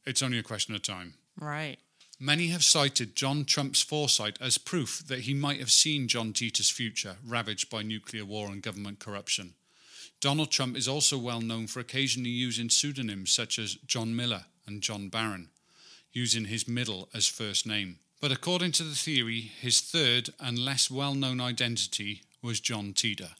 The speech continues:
Speaker 1: In two thousand, an online forum came alive with the story of John Titor, who claimed to be a soldier from twenty thirty-six.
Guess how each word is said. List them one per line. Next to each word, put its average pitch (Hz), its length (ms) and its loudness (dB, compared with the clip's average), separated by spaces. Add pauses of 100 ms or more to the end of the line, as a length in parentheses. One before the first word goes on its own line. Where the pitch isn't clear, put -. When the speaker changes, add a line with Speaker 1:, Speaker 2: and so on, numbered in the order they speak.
(260)
Speaker 1:
In 147 140 2
two 190 200 6
thousand, 135 480 4
an 143 200 0
online 160 460 2
forum 131 400 -2
came 143 240 0
alive 117 420 -2
with 120 100 -8
the 117 80 -2
story 120 360 0
of 107 100 -6
John 117 300 -2
Titor, 113 400 -2
who 110 120 -10
claimed 139 320 0
to 143 100 2
be 123 120 -4
a 120 60 0
soldier 117 420 0
from 113 240 -8
twenty 110 300 -4
thirty-six. 107 760 -2